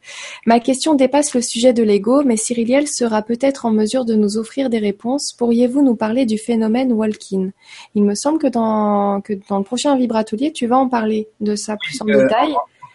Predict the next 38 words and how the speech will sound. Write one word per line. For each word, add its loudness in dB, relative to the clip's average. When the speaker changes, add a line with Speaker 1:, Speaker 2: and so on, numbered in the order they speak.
Speaker 2:
en, 0
en, -2
en -2
fait, 2
bon, 2
on 2
en 2
a, -2
on 2
en 2
a 0
parlé -2
un 0
petit -12
peu -4
dans -2
le -6
premier -6
Vibratelier -6
sur -6
la 2
Speaker 1:
Déjà 4
Speaker 2:
science. 4
Speaker 1:
dans 2
le 0
premier. 2
Alors, 6
juste 4
pour 4
dire 6
que 2
le 2
premier 6
Vibratelier, 2
donc, 2
qui -10
s'appelle, 2
euh, 6